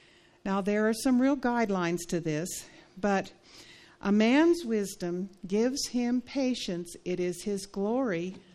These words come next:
to, the scripture says, "overlook an offense." So there are times that even when somebody offends you personally, that you need to, in your heart of hearts, know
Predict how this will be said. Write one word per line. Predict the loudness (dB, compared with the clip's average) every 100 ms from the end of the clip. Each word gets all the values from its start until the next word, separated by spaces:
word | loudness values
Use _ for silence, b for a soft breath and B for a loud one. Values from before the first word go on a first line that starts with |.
| B -4
to, | 2 4 4 0 -4 -10
the | -10
scripture | -10 -10 -10 -10 -10 -8
says, | -4 -4 -2 -4 -8 -14 b b b b
"overlook | -2 0 0 0 0 0 2 2 2 -2 -12 -20 _ -10
an | -6
offense." | -6 -6 -8 -8 -10 -16 -16 _ _ b b b b b
So | -4 -2
there | 2 2 2
are | 0
times | -4 -4 -2 0 -2
that | -4 -4
even | -4 -2 0 0 -2
when | 0 -2
somebody | -2 -2 0 0 -2
offends | -6 -6 -2 2 2 0
you | -2
personally, | -4 -4 -4 -4 -8 -6 -8 -10 -14 b b b b b b b _ -6
that | -4 -4 -4
you | -2 2
need | 2 2 -2
to, | -6 -10 -8
in | -8 -6
your | -4 -6
heart | -8 -8 -8
of | -8
hearts, | -6 -6 -8 -6
know | -4 -2 -4